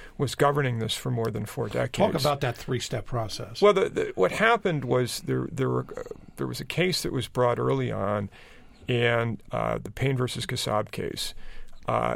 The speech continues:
Speaker 1: and, and it involved the diversion of a, of, of, of a small amount of parkland in Wilkes-Barre for, for public highway. Uh, and, and the, the Commonwealth Court got concerned that, that Article One, Section twenty-seven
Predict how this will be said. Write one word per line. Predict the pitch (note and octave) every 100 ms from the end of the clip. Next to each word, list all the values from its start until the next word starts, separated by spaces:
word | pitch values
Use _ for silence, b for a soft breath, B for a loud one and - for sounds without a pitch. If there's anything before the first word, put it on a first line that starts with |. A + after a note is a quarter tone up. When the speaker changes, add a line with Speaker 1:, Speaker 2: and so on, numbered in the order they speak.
| -
Speaker 1:
and, | C3 B2 C3
and | C3 B2+
it | - C3
involved | C3 B2+ C#3 D3+
the | C3
diversion | A#2 A2+ D3 C#3 C3+
of | B2 A2+
a, | A2+ -
of, | A2
of, | G#2+ A2
of | F#2 A#2
a |
small | - C#3+ D3
amount | C3 A#2+
of | A#2
parkland | - B2+ - A#2+ A2 G#2
in | G#2+
Wilkes-Barre | A2+ B2 - - A#2 A2+ A2 -
for, | - A#2+ A2+ -
for | - A#2+
public | G#2+ B2 A2 F#2+
highway. | - A2 A2 F#2+ F2 - B B B B B B
Uh, | - B2+ C3 - -
and, | C3+ C3 -
and | - C3
the, | C#3+
the | -
Commonwealth | C#3 D#3+ A#3 A3 -
Court | - C3 -
got | - A#2+ -
concerned | B2 A#2+ - B2 B2 A#2
that, | B2 B2 B2 -
that | B2+
Article | B2+ D3+ C#3+
One, | C3
Section | A#2+ B2+ A#2 A#2+
twenty-seven | C3 A2+ A2 - B2+ A2+ A#2+ A2+